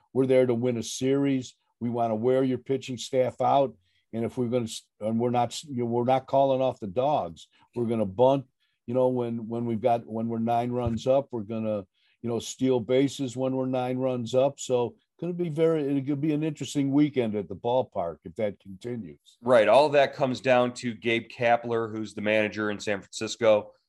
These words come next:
Speaker 2: And he, he's sort of one of those guys where, uh, if he's your guy, if he's your manager, you love him. And if he's not your guy, then you, you probably aren't too fond of him and, and his rhetoric and all that kind of stuff. Uh,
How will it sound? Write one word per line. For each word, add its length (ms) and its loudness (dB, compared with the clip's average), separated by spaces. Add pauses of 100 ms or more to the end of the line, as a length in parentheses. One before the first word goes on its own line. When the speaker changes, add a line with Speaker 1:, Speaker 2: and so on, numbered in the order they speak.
(180)
Speaker 2:
And 560 0
he, 260 -6
he's 240 -2
sort 200 0
of 80 2
one 140 2
of 60 0
those 200 2
guys 360 4
where, 360 -2 (360)
uh, 380 2
if 160 -2
he's 220 -4
your 200 6
guy, 300 8
if 180 2
he's 160 -8
your 200 2
manager, 480 -2
you 160 -6
love 280 4
him. 280 -4
And 200 -6
if 140 -6
he's 280 -10
not 280 4
your 160 0
guy, 360 4
then 220 -6
you, 140 -8 (340)
you 120 -10
probably 580 2
aren't 300 -2
too 180 -8
fond 420 2
of 120 -6
him 260 -6
and, 240 -4
and 240 -6
his 340 -6
rhetoric 520 2
and 80 -6
all 220 0
that 220 2
kind 120 -4
of 60 -12
stuff. 280 0 (640)
Uh, 300 2